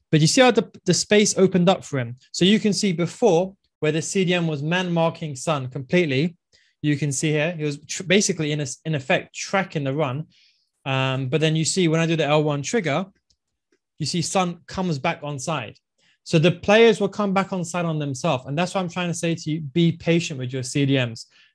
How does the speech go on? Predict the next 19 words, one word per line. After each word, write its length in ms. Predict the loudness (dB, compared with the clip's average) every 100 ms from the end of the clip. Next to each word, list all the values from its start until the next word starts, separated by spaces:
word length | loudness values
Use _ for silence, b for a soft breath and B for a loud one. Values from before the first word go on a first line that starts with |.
| _
Don't 220 | 2 2
force 340 | 0 0 0 0
the 60 |
ball. 380 | -2 2 0 -2 _ _
So 140 | -4
I 40 | 0
do 80 |
an 60 | 0
L 200 | 2 0
one 180 | 0 -2
trigger, 420 | -4 -4 -4 -6 _ b -6
and 120 | 0
then 140 | 2
the 80 | 2
pass 340 | 2 0 0 -2
gets 200 | -8 -4
made 180 | -4 -2
to 80 |
Son. 380 | -2 -2 -2 -4